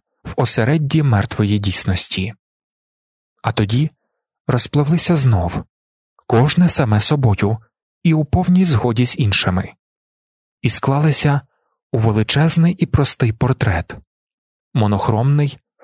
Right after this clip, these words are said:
пунктирний, крапки зірок на тлі темного неба.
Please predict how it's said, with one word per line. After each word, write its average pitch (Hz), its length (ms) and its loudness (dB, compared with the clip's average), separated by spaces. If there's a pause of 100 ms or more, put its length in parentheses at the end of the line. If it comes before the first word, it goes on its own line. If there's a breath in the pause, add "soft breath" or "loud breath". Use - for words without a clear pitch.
(140)
пунктирний, 90 840 -4 (760 loud breath)
крапки 131 440 -2
зірок 165 500 0
на 131 180 2
тлі 104 260 0
темного 104 520 0
неба. 98 440 -2